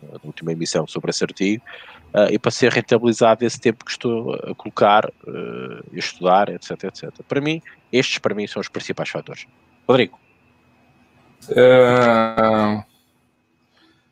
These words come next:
Speaker 2: assim, eu, além desse artigo que a gente, é, colocou aqui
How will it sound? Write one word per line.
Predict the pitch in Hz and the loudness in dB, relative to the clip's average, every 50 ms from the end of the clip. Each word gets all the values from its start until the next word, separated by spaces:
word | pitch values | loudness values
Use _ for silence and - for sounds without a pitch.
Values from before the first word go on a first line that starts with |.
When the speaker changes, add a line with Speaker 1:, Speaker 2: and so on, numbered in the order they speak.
| _ _ _ _ _ | _ _ _ _ _
Speaker 2:
assim, | - 165 - - - 147 117 107 - - | -10 -10 -8 -4 -4 -4 -4 -4 -2 0
eu, | 131 156 175 185 170 160 | 2 4 4 6 6 6
além | 160 160 180 196 202 | 4 4 4 2 4
desse | 190 185 180 - 180 | 4 2 2 4 2
artigo | 156 139 - - - 156 147 135 131 131 131 | 2 2 0 -2 -4 -4 -4 -2 -2 -4 -6
que | - 117 117 110 110 | -4 -4 -2 0 0
a | 110 110 | 0 0
gente, | 113 117 113 113 107 - 117 110 107 104 101 101 92 85 69 - - - | -2 -4 -6 -8 -8 -6 -4 -4 -2 -2 -2 -2 -4 -6 -8 -12 -12 -12
é, | 107 110 101 101 | -10 -10 -10 -8
colocou | - 107 117 113 107 - - 113 110 | -6 -4 -2 -2 0 0 0 0 0
aqui | 107 - - 131 131 127 120 - | 0 0 -2 0 0 0 0 -4